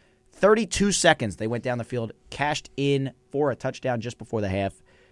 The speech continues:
uh, to make it seventeen fourteen. Never looked back from there. A couple field goals in the second half. Really,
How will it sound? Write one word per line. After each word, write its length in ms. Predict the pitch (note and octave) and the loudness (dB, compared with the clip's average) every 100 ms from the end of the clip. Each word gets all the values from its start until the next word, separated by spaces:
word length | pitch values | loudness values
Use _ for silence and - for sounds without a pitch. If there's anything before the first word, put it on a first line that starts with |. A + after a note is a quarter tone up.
| _ | _
uh, 160 | F#2+ G2 | -6 -4
to 60 | G2 | -2
make 140 | G2+ | -4
it 100 | F#2 | -4
seventeen 320 | A2 G2 F#2 | -6 -4 -6
fourteen. 500 | F2 G2 - G2 F2+ A#2+ | -8 -10 -8 -10 -10 0
Never 260 | C#3+ D3 | 2 2
looked 180 | C3 A#2+ | 0 0
back 180 | B2+ A2+ | -2 -2
from 100 | A#2 | -4
there. 100 | A2+ | -6
A 40 | |
couple 200 | - A2 | -6 -10
field 280 | A2+ D#3+ D3 | 0 4 6
goals 200 | C#3 C3+ | 6 2
in 60 | C3 | 2
the 60 | |
second 300 | A#2+ C3+ B2+ | -2 -2 0
half. 180 | A#2 A2+ | -2 -2
Really, 280 | E3+ E3 A2+ | 0 0 -2